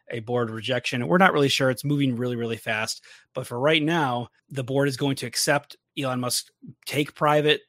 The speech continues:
bid for Twitter. He said that he had funding secured over the weekend, uh, or on Friday, I believe. And, you know, uh,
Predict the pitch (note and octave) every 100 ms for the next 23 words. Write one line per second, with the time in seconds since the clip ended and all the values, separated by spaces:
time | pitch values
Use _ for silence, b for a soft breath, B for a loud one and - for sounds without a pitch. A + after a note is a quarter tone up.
0 | _ C#3+ D3+ B2 - B2+ - C#3 B2 A2
1 | B2 C3 A#2 B2+ C3+ - _ - A#2+ A2
2 | C#3 C#3 C3+ B2+ C3 - C3 C3 C#3+ D3
3 | A#2+ A2+ A2+ C3 E3+ F#3 F3+ _ - A#2
4 | - C3+ B2 A#2+ - C3+ B2+ C3 C#3 C#3+
5 | D#3 F3 - A#2 A#2 A#2+ - - A#2 C#3
6 | D#3+ A#2 A#2 A#2+ A#2